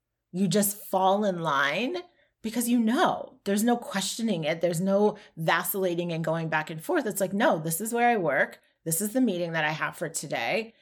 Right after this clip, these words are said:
This is what I'm doing as a parent," right? You just know. And when you know what to expect and you know what to do, it frees up your mind to focus on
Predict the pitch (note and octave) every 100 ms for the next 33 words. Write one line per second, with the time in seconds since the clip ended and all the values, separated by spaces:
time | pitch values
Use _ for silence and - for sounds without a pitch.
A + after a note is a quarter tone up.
0 | _ - E3 F3+ F3+ A3+ A#3 - F3+ E3
1 | F3+ G3 F#3 F3 F3 A#3 B3 D#3+ G3+ G#3
2 | C#3 A#2 E3+ F#4+ - _ _ _ - G#3+
3 | A#3 A3 A#3+ F3 F3+ B2+ - - _ _
4 | _ _ _ _ _ _ A#3 A#3+ A3+ D#4
5 | G4 G#4 E4 C#4+ A3 G#3+ B3+ C4 - -
6 | A3 G#3 - - D3+ A#3+ - G3 F#3 F#3
7 | F#3 G3+ F#3+ - F3 D#3 - A#3+ F4+ G3
8 | D#3 F3 - _ _ - A#3+ - - -
9 | C#4 D#4+ F4+ F4 - G#3+ G#3+ G#3 F#3+ F3
10 | F3+ D#3+ D#3+ G3 C#4+ - - G#3+ G3+ -
11 | G3 F#3+ F#3+ A3+ A3+ - E3+ E3+ F3